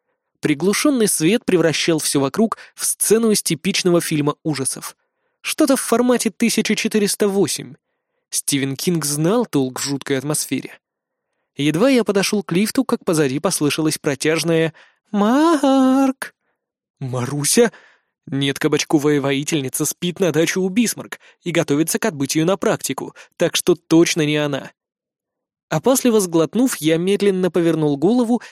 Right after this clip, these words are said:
и увидел два светящихся жутких глаза. Это была Азуми,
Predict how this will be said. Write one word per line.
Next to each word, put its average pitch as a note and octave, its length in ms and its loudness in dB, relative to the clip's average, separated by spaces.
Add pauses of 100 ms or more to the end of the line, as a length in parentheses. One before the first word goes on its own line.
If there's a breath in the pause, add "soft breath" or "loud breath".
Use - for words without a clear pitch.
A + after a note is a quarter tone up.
(100)
и D3 100 2
увидел D#3 380 2
два D3+ 320 2
светящихся E3 760 0
жутких E3 400 0
глаза. D#3 560 -2 (680)
Это D3 280 0
была C#3 440 0 (100)
Азуми, C3 640 -4